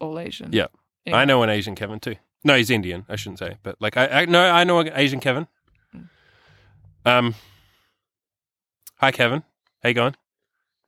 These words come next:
Speaker 2: Kevin asked this question last night, and I thought, like, "Fuck it, nothing better to do. I'll answer this question."
Speaker 1: <laughs>
Speaker 2: Except that by the time this episode goes up,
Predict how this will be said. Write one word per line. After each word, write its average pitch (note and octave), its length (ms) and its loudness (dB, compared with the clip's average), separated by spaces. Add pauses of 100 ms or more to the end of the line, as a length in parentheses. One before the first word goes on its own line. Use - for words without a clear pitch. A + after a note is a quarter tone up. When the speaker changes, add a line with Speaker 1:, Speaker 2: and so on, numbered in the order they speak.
(160)
Speaker 2:
Kevin C#3 240 4
asked B2+ 160 2
this B2+ 120 -4
question A#2 400 -2
last A2+ 260 4
night, A2+ 160 4
and B2+ 100 -2
I A2 60 2
thought, G#2+ 220 -2
like, G#2 180 0
"Fuck - 260 -2
it, B2+ 200 2
nothing A2 260 -2
better G#2+ 180 -2
to G2+ 140 -10
do. A2 160 0
I'll G#2 140 2
answer G#2+ 240 -2
this G2 160 -6
question." A2 340 -4
Speaker 1:
<laughs> - 20 -20
Speaker 2:
Except A#2+ 520 0
that A2+ 200 4
by A2+ 140 4
the A2 80 -4
time C3+ 240 0
this B2+ 240 0
episode A#2 460 0
goes G#2+ 220 0
up, B2 200 2